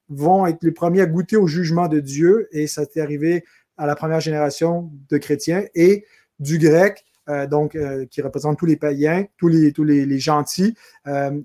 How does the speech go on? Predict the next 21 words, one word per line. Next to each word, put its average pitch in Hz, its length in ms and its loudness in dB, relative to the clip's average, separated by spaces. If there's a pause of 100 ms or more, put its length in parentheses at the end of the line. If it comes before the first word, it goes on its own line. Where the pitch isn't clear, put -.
et 160 380 2
le 151 180 0
jugement 156 420 2
final, 160 540 0
donc, 156 240 0
qui - 180 -6
est 135 140 -4
anticipé 151 580 -2 (340)
dans 135 160 -6
cette 143 220 -2
destruction. 139 540 -4
Mais 147 120 2
donc, 165 200 4
ce - 80 -10
qu'on 165 140 2
doit 196 160 6
retenir 190 300 4
pour 156 160 4
nous, 233 200 4
c'est - 160 -2
que, 180 260 2